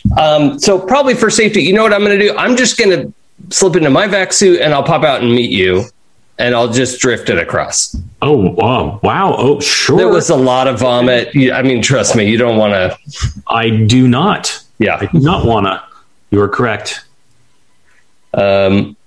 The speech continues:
Speaker 1: so yeah, I'll, um, I'll get ready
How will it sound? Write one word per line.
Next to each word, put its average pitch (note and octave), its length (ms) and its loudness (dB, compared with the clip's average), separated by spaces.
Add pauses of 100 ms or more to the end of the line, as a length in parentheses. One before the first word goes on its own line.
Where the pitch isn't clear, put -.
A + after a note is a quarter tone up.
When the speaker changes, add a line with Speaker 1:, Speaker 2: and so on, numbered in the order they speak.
(840)
Speaker 1:
so - 100 -2
yeah, F#3 320 0 (140)
I'll, A2 180 0
um, A2+ 440 0 (460)
I'll - 80 -2
get A#2+ 140 0
ready A#2+ 480 0